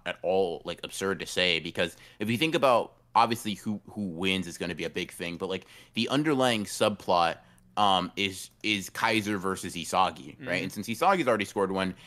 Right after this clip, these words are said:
Speaker 1: the only way to make it so that subplot continues being intense is for Kaiser to score before Isagi does. Or you can have it, you can have it be one of two ways, right? Either Yuki Miya scores, b-, or you could say that Kaiser steals this and then scores, right? Um, and then, and then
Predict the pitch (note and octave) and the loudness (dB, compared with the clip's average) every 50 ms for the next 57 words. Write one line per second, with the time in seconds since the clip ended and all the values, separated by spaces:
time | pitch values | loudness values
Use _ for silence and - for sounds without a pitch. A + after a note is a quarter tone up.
0 | - - A#2+ B2 A2+ A#2 C#3 C#3 D#3 E3 D3 A#2 G2 G#2+ A2 A#2+ A2+ - A2+ G2 | -12 -4 -4 -2 0 0 0 0 0 0 0 0 0 0 0 0 0 -2 -4 -4
1 | F#2 E2+ F#2 G2 F#2+ A2 - - - - F#2+ F2+ F2 E2 - - G#2 G2+ G#2 - | -2 -2 -2 -2 -2 -2 -6 -8 -6 -6 -4 -4 -4 -6 -8 -2 0 0 0 -2
2 | - - - - G#2+ G#2+ G#2+ - A2+ G#2 D#2+ - - G#2 F#2+ F2 - G#2 G2 G2 | -4 -6 -2 0 0 0 0 2 2 2 2 2 -2 -8 -8 -4 -4 -4 -2 -2
3 | F#2+ F2 D#2+ F#2+ F#2 F#2 F2 D#2 D#2 - A#2 A2+ G#2 F2+ F2+ E2+ - - E2 - | -4 -4 -4 -6 -4 -4 -6 -6 -6 -4 -4 -4 -4 -4 -6 -10 -10 -12 -6 0
4 | G2 G2 F#2+ F2+ - D#2 D#2 - - G2 F2+ E2+ D2+ E2 - E2+ D#2+ D2+ C#2+ - | 0 0 0 0 -4 -8 -10 -8 -4 -2 -2 -2 -2 -4 -6 -6 -6 -6 -8 -4
5 | - E2 D#2 D#2 D#2 C#2 C2 B1+ A1 A1 - - - _ - - - _ - - | -2 -2 -2 -2 -6 -10 -12 -12 -10 -10 -12 -14 -16 _ -20 -20 -20 _ 4 8
6 | E3+ F#3+ E3+ B2+ A#2 A#2+ A#2+ - - - _ B2 E3 F#3+ G3 E3+ D3+ C3 C3+ D3+ | 10 10 10 10 10 8 6 2 -6 -14 _ 2 4 4 4 4 2 -2 -2 0
7 | E3 E3 D#3+ C#3+ C#3 B2 A#2+ A#2 A2 - - F#2+ F2+ E2 D2 D#2 F2 F#2 F#2 - | 2 2 2 2 0 0 0 0 0 -2 -2 -2 -2 -2 -4 -2 -4 -4 -4 -2
8 | G#2+ G2 G2+ G2 A2 C3+ - - B2 A#2 A#2 A#2+ A#2+ - A#2 A#2 A#2 A#2 A#2 - | -4 -2 -2 0 0 0 0 0 2 2 0 0 -2 -2 -2 0 0 0 -2 -4
9 | - - _ _ - A2 A#2 - C3 C3 B2+ B2 A#2+ - A#2 - A2 G#2 G2+ - | -10 -16 _ _ -8 -6 -4 2 4 4 4 4 2 0 0 2 2 2 2 0
10 | - G#2+ G#2 G2+ F2+ F#2 - - - G2+ G2+ G2 F2+ F2+ E2 - - E2+ D#2+ D#2+ | 0 0 0 2 0 -2 -8 -6 -4 -4 -4 -2 -4 -6 -8 -8 -8 -8 -10 -10
11 | - - - E2+ D#2+ D#2 E2 E2 - F2 F2 F2+ F#2 G2 - - - - - - | -10 -8 -8 -6 -4 -4 -6 -6 -2 0 2 4 2 2 0 -6 -14 -20 -20 -20
12 | _ _ - - G2+ G2 F#2+ F2+ F2 E2 - _ A#2 A#2 A2 G2+ F#2 A2+ A#2+ A#2 | _ _ -2 2 4 4 4 4 2 -2 -4 _ -4 -2 -2 0 2 2 2 2
13 | A#2+ B2 A#2+ - _ _ _ - A2 G2+ G2 G#2 A2 G#2+ C#2+ | 2 0 -2 -6 _ _ _ -6 -6 -2 -2 -2 -2 -2 -6